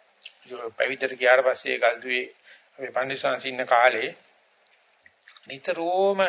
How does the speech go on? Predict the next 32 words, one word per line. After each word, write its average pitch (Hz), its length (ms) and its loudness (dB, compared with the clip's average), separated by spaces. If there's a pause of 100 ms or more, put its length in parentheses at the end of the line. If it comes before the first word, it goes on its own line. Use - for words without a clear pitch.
(260)
මතක් - 280 -6
කරලා 135 240 0
කියනවා, 131 480 -6 (500)
"දැන් 127 280 -2
උඹලා, 151 420 2 (260)
දැන් 123 200 -6
මෙතෙන්ට 147 340 -6
එනකොට 156 440 -2 (960)
ගුරු 151 160 -2
ඇඳගත්ත 143 380 4
උපාසක 135 400 2
මහත්තුරු. 95 520 -12 (960)
දැන් 170 200 6 (580)
පැවිදි 147 320 2
වෙච්ච 135 300 -6 (480)
මේ 120 160 -16
පොඩ්ඩකට 135 440 -4
ඉස්සෙල්ලා 127 280 -6
උපාසක 139 320 2
මහත්තුරු 131 300 -4
දැන් 190 200 4
පැවිදි 185 300 0
කරලා. 113 320 -6 (840)
දැන් 165 100 -4
ඉස්සෙල්ලා 202 500 2
නම් 214 180 2 (460)
අපි 156 200 0
කියන්නේ 156 280 -2
බත් 151 160 2
කන්න 151 220 0
වරෙන් 135 320 4
කියලා. - 280 -16